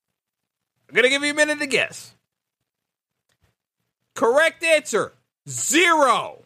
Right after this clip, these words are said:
They have led for zero minutes. They have trailed for over a hundred and forty-four minutes.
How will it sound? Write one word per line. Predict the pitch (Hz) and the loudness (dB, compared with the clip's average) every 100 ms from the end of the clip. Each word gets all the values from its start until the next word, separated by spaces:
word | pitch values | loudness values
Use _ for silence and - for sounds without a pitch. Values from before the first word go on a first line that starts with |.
| _ _ _ _ _ _ | _ _ _ _ _ _
They | 185 269 | 0 2
have | 262 | 2
led | 277 294 285 | 0 0 -2
for | 269 | -6
zero | 170 202 339 330 | -4 -2 2 2
minutes. | 320 302 175 - - _ _ | 2 0 -2 -8 -20 _ _
They | 185 233 | 0 0
have | 233 - | 0 -8
trailed | - - 277 320 330 320 | -16 0 2 4 2 0
for | 240 220 - | -4 -4 2
over | 277 302 294 | 4 4 0
a | - 202 | -2 -4
hundred | 185 247 320 320 320 311 | -2 -2 -2 -2 -6 -2
and | 247 240 | -4 -4
forty-four | - 294 311 302 - 285 294 277 | -4 0 0 0 -2 2 4 4
minutes. | 262 269 226 - - - | 2 0 0 -8 -20 -20